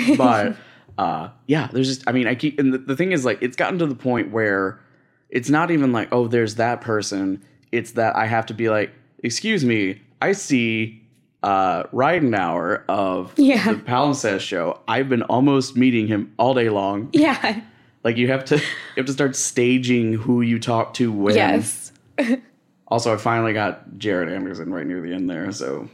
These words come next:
Speaker 2: I can, I can check the, uh, the crypto naturalist off my list.
Speaker 1: Yeah.
Speaker 2: I'm
Speaker 1: Oh, he's
Speaker 2: drowning
Speaker 1: so
Speaker 2: in
Speaker 1: nice.
Speaker 2: stickers here.
Speaker 1: Everyone is just really nice. Like, I feel like I've walked into five hundred people today, and every time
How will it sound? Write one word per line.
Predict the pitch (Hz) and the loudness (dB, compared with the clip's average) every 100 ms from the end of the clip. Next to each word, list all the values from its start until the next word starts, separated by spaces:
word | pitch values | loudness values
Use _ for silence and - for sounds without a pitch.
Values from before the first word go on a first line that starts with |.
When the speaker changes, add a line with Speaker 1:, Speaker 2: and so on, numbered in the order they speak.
| - | -14
Speaker 2:
I | - 80 | -10 -10
can, | - 90 - - | -8 -8 -8 -10
I | 101 | -8
can | 98 98 | -6 -4
check | 101 90 - | -4 -4 -6
the, | 85 82 | -8 -6
uh, | 85 73 | -6 -8
the | |
crypto | 98 107 98 | -6 -6 -4
naturalist | 92 92 92 95 92 | -2 -4 -2 -4 -2
off | - 95 | -4 -2
my | 98 | -2
list. | 98 98 98 - - - - | 0 0 -2 -6 -12 -20 -6
Speaker 1:
Yeah. | 190 180 180 175 170 | 0 2 2 0 0
Speaker 2:
I'm | - | 0
Speaker 1:
Oh, | 196 196 | 0 2
he's | 196 190 | 2 2
Speaker 2:
drowning | |
Speaker 1:
so | 190 | 2
Speaker 2:
in | 185 | 2
Speaker 1:
nice. | 175 | 2
Speaker 2:
stickers | 95 98 104 | 0 -6 -6
here. | 101 101 104 - - - | -4 -4 -6 -8 -8 -2
Speaker 1:
Everyone | 320 349 415 427 415 | 2 6 6 8 6
is | 370 - | 6 2
just | 330 - 262 | -2 -4 0
really | 254 262 269 | 2 4 2
nice. | 240 220 208 208 - - | 2 0 -4 -6 -10 -2
Like, | 226 240 - - - - - - | 2 2 -2 -14 -16 -18 -20 0
I | 277 | 2
feel | 285 302 | 4 4
like | 311 320 320 - | 6 4 2 0
I've | 269 240 | 0 0
walked | 226 214 226 - | 2 0 -2 -4
into | 226 226 | -2 -2
five | 220 190 185 | 0 -2 0
hundred | 208 214 | -2 -2
people | 208 190 | -2 -2
today, | 185 180 175 170 | -2 0 2 0
and | - | 0
every | 226 | 0
time | 214 220 202 | 0 0 0